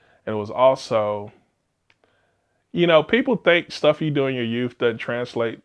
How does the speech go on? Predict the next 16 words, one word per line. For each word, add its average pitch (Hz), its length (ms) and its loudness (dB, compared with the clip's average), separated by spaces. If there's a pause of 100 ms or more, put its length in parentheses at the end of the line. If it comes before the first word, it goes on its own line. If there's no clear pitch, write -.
in 113 240 -16
your 113 220 -6
thirties 117 480 -2
and 107 100 -14
forties. 120 440 -6 (380)
Let 151 80 -6
me 147 100 -2
tell 139 200 2
you 120 160 -2
something. - 440 -12 (520)
Being 165 260 -2
a 131 60 -4
club 139 400 -2
promoter 147 440 0
in 135 120 -10
college, 135 600 -2